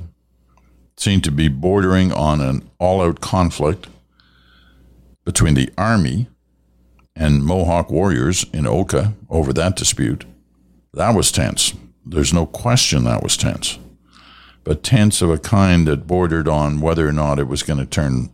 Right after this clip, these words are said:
real violent. So far in this situation, there have been lots of problems, lots of people upset, but it has not turned violent, and hopefully it never will.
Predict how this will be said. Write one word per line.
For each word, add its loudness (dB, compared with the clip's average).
real 0
violent. -4
So 2
far 0
in 0
this 2
situation, 0
there 0
have 0
been 2
lots 0
of -12
problems, -2
lots -2
of -8
people 0
upset, 0
but 0
it 0
has 0
not 0
turned 2
violent, -4
and 0
hopefully 0
it -2
never 0
will. -2